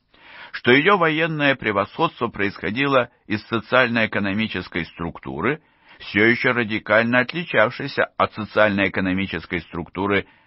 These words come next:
господствовавшей в ряде стран Западной Европы.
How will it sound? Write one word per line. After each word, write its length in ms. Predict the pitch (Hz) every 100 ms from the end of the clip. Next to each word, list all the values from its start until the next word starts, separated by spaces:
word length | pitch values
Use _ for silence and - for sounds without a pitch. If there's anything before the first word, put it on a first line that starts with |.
| _
господствовавшей 1000 | 98 98 104 107 - 92 98 92 - 95
в 60 | -
ряде 300 | 95 95 87
стран 320 | 87 90 92 85
Западной 540 | 87 80 82 82 85
Европы. 440 | 80 60 50 -